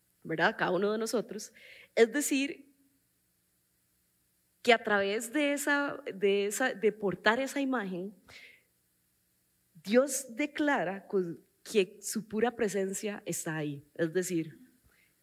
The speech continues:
Mónica está en un lugar y la presencia de Dios está en ese lugar, y no porque sea la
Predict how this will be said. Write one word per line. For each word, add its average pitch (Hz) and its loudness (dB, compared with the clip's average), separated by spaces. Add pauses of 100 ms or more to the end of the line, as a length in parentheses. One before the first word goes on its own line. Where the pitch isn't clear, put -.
(640)
Mónica 220 4
está 269 0
en 262 0
un 277 -2
lugar 233 0
y 208 -2
la 190 2
presencia 180 0
de 175 2
Dios 185 0
está 190 -6
en 175 -4
ese 185 -4
lugar, 151 -2
y 185 -2
no 170 2
porque 165 -6
sea 156 0
la 196 -2